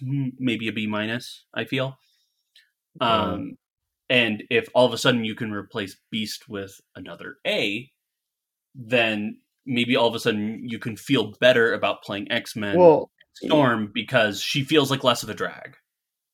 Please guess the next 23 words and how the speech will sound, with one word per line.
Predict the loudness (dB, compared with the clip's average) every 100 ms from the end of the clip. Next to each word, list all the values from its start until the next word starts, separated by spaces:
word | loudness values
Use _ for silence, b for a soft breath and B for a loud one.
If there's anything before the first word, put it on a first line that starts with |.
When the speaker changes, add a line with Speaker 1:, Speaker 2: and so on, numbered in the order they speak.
| _ 0
Speaker 2:
I | 4
kinda | 6 10
have | 8
a | 6
theory | 4 6 8 10
that | 8 6
no | 6 6
team | 4 -2
should | -2 2
have | 2 2
more | 0 0
than | 0 0
one | -2 0
role | -2 -2
player | 0 2 2 0 -6
in | -8
a | -6
game | -4 -4 -4
at | -8
the | -8
same | -6 -6
time. | -6 -6 -4 -6 -12 _
So, | -8 0 2 4 2 0